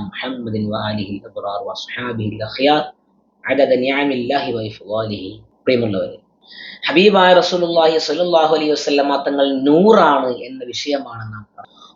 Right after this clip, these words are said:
വളരെ, വളരെ ആഴത്തിൽ നാം മനസ്സിലാക്കണം. ഹബീബായ റസൂലുള്ളാഹി സ്വല്ലല്ലാഹു അലൈഹി വസല്ലമ തങ്ങൾ നൂറാണ്. അള്ളാഹുവിന്റെ മദ്ഹറുൽ അത്തമ്മാണ്. അള്ളാഹു സുബ്ഹാനഹു വ തആലയുടെ സർവ്വ അസ്മാ സിഫാത്തുകളും അള്ളാഹുവിന്റെ പരിശുദ്ധമായ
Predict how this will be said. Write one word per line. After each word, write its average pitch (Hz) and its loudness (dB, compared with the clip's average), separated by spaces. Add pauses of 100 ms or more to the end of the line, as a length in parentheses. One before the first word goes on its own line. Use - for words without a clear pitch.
വളരെ, 220 8
വളരെ 185 4
ആഴത്തിൽ 165 4
നാം 156 0
മനസ്സിലാക്കണം. 131 -4
ഹബീബായ 220 6
റസൂലുള്ളാഹി 180 2
സ്വല്ലല്ലാഹു 165 0
അലൈഹി 143 0
വസല്ലമ 139 -2 (120)
തങ്ങൾ 135 0
നൂറാണ്. 123 4 (840)
അള്ളാഹുവിന്റെ 185 6
മദ്ഹറുൽ 175 6
അത്തമ്മാണ്. 135 0 (440)
അള്ളാഹു 214 4
സുബ്ഹാനഹു 202 6
വ - 2 (120)
തആലയുടെ 175 4
സർവ്വ 190 4 (160)
അസ്മാ 196 2
സിഫാത്തുകളും 147 2 (580)
അള്ളാഹുവിന്റെ 202 6
പരിശുദ്ധമായ 202 2